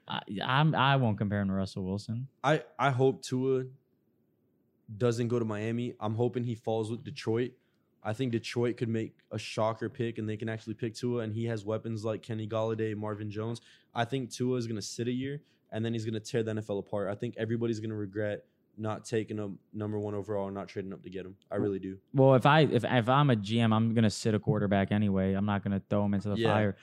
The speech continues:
Speaker 1: Well,
Speaker 2: I
Speaker 1: Joe
Speaker 2: agree.
Speaker 1: Burrow, uh, if you already have weapons, like, all right, Joe Burrow, they've got weapons.
Speaker 2: Yeah.
Speaker 1: And he's already twenty-three. Tua's still young.
Speaker 2: Yeah.
Speaker 1: I think he's twenty-one.
Speaker 2: Uh, I'm not sure. I know Joe Burrow's older than Kyler Murray, like, by eight months, and he's older than Lamar Jackson by a year.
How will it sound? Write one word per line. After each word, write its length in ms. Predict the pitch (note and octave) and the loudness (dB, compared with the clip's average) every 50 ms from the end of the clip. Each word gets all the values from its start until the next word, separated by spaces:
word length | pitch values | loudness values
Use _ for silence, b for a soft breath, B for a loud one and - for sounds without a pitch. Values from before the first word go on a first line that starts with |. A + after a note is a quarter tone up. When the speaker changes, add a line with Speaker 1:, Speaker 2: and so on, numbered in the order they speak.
| b b b | b b b
Speaker 1:
Well, 160 | C3+ C#3+ C3+ | 8 8 8
Speaker 2:
I 40 | C3+ | 10
Speaker 1:
Joe 160 | C#3+ D3 C#3+ | 8 8 8
Speaker 2:
agree. 60 | B2 | 10
Speaker 1:
Burrow, 260 | B2+ C#3 D3 D3+ C#3 C3 | 10 10 10 10 10 10
uh, 140 | C#3 C#3 | 10 8
if 100 | C3+ B2+ | 8 8
you 80 | D#3+ D#3+ | 8 8
already 160 | D#3 D#3 D3+ | 8 8 8
have 120 | C#3+ B2 G#2+ | 8 6 6
weapons, 340 | A#2+ C3 C3+ D3 C#3+ B2+ | 6 4 4 2 0 2
like, 160 | B2+ A#2 A2 F#2+ | 2 2 4 4
all 60 | G#2+ | 4
right, 180 | G#2+ G#2+ G#2 | 4 4 4
Joe 180 | F#2+ A2+ A2 G#2+ | 4 4 2 4
Burrow, 300 | F#2 A2+ A2 A2+ A#2 A2 | 4 4 4 4 4 4
they've 240 | G#2+ G#2+ G#2+ G2 G2+ | 2 2 0 0 0
got 180 | A2+ G#2+ G#2+ | 0 0 0
weapons. 560 | G#2 A2 A2 G#2+ - A2+ A2+ A2+ A2+ - - _ _ - | 2 0 0 0 0 -2 -4 -4 -6 -8 -12 _ _ -10
Speaker 2:
Yeah. 240 | - G2+ F#2+ F#2+ F2+ F#2+ _ _ - - | -6 -6 -4 -4 -6 -8 _ _ -2 2
Speaker 1:
And 120 | A#2+ A2+ | 4 4
he's 220 | A#2+ B2 A2+ G#2 | 4 4 4 4
already 400 | A#2 A2+ A2+ A2+ A2+ G#2 G2+ G2+ G2 | 4 2 4 2 2 0 -2 -4 -6
twenty-three. 600 | - - A#2 A2 G#2+ G2+ - G#2+ G#2+ A2 G#2+ G2+ | -4 -2 0 0 0 0 2 2 2 2 2 2
Tua's 280 | - C#3 D3 D3+ C#3 | 4 6 6 6 6
still 220 | - - C#3+ C3 A#2 | 6 6 6 6 6
young. 420 | G#2+ G#2+ G#2+ A2 A#2 C3 C#3+ D3+ - _ - | 8 6 6 6 4 4 2 -2 -4 _ -8
Speaker 2:
Yeah. 220 | G#2 G#2+ G#2 G2 | -4 -4 -4 -4
Speaker 1:
I 60 | F#2 - _ - | -4 -6 _ -2
think 120 | B2 A2+ | -2 0
he's 140 | A2 G#2+ - | 0 0 -2
twenty-one. 540 | - - A#2 A2+ A2 G#2+ A2 A#2 C3+ C#3+ - _ _ _ _ _ _ _ _ _ _ _ _ _ _ _ - | 0 2 2 4 4 4 2 0 0 -2 -4 _ _ _ _ _ _ _ _ _ _ _ _ _ _ _ -6
Speaker 2:
Uh, 220 | - A2 A2 A2 | -2 0 0 2
I'm 100 | G#2+ A2+ | 2 0
not 140 | A#2+ A2+ G#2+ | 0 -2 -4
sure. 180 | - - A2+ G#2 | -4 -2 -2 0
I 60 | A2 | 0
know 220 | A2+ A#2+ B2 A#2+ | 0 0 -2 -2
Joe 200 | A2 G#2 A#2 A2+ | -2 -2 -2 -2
Burrow's 360 | G#2+ G#2+ A2 A2 A2 G#2+ G2+ - | 0 0 0 0 0 -2 -4 -4
older 320 | F#2+ G#2+ G#2+ G#2 G#2+ G#2+ | -4 -2 -2 0 -2 0
than 400 | F#2+ G#2 G#2 G#2 G2+ G2+ G2+ G2 | 0 -2 -2 -2 -6 -8 -10 -10
Kyler 240 | - - G2+ G2+ G2 | -6 -6 -4 -4 -4
Murray, 420 | G2+ G2+ G2+ G2+ G2+ G2+ G2+ G#2 F#2+ | -6 -6 -4 -4 -4 -4 -4 -6 -6
like, 240 | F#2 G2+ F#2+ E2 | -6 -8 -8 -6
by 140 | F#2+ G#2 G2 | -6 -6 -4
eight 180 | F2 G#2+ G#2 G#2 | -4 -4 -6 -6
months, 240 | G#2+ G#2 G#2 G2+ - | -6 -6 -6 -8 -8
and 60 | G2 | -8
he's 120 | G2+ G2 - | -8 -4 -2
older 200 | - G#2 G2+ G2+ | -2 0 0 -2
than 120 | G2+ G2+ | -2 -2
Lamar 220 | G2+ G2+ G2 G2+ G#2 | -2 -2 0 0 0
Jackson 400 | - G2+ G2 G2 - - G2 G2 | 0 2 0 0 2 2 0 0
by 140 | G2 F#2+ F#2 | 0 -4 -6
a 40 | |
year. 340 | F#2+ F#2+ G2 G2 G2 - - | -6 -6 -6 -2 0 2 2